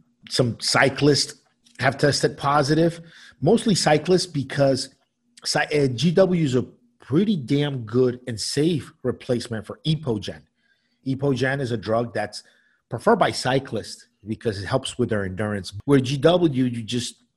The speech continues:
dose it a couple of times per day, and it's pretty easy to work with, and apparently can be just as effective, if not more, than Epogen if you, if you give it enough time to, to work. In twenty-nine,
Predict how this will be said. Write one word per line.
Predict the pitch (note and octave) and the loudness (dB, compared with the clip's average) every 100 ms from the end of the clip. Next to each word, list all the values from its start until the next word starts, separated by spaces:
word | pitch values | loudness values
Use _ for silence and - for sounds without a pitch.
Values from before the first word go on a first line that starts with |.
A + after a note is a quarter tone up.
| A2 G#2+ | -14 -4
dose | G#2 C3 A#2+ | 2 2 2
it | B2 | -2
a | |
couple | - C3+ B2 | -2 -4 -4
of | |
times | B2 A#2 - | -8 -10 -8
per | D3 | -6
day, | B2 A#2 G#2+ | -4 -4 -4
and | G#2+ | -6
it's | G2+ - _ _ | -12 -18 _ _
pretty | D3 D#3+ C#3+ - | -6 -4 -6 -8
easy | C#3+ D#3 D3+ A2+ A#2+ | -4 0 0 2 2
to | A2+ G#2 - - | 2 -4 -10 -4
work | G#2+ A#2 - | 0 0 0
with, | G2 - - _ _ _ _ _ | -4 -4 -18 _ _ _ _ _
and | B2 | -8
apparently | A2 - D#3 E3+ C3 A#2+ A2+ G2+ - | -8 -4 2 2 2 2 0 -2 -8
can | - A2+ | -4 -2
be | F#2+ | -4
just | E2 A#2+ A2+ - | -2 0 0 0
as | G2+ | -6
effective, | F#2+ - A#2 A#2+ C3 B2+ | -4 0 0 2 2 2
if | A#2+ | 2
not | C3 A#2+ A2 | 0 0 0
more, | B2 B2+ G2+ | 2 2 0
than | F#2+ G2+ | -2 -2
Epogen | C#3 C3+ A2 G2+ G2+ F#2+ F#2+ | 0 0 0 -2 -2 -4 -4
if | - | -8
you, | F#2 _ _ _ _ | -10 _ _ _ _
if | B2 | 0
you | B2 | 4
give | A#2+ | 6
it | A#2 | 4
enough | G#2+ G#2+ G2 | 4 0 -2
time | A2 F#2+ | -8 -6
to, | G#2 | -8
to | - F2 | -8 -6
work. | F2+ G2+ - - - - - - - - - | -4 -4 -8 -20 -20 -20 -20 -18 -18 -8 2
In | D3+ | 4
twenty-nine, | - A3+ B3 A3+ G3 F#3 | 4 4 6 8 6 4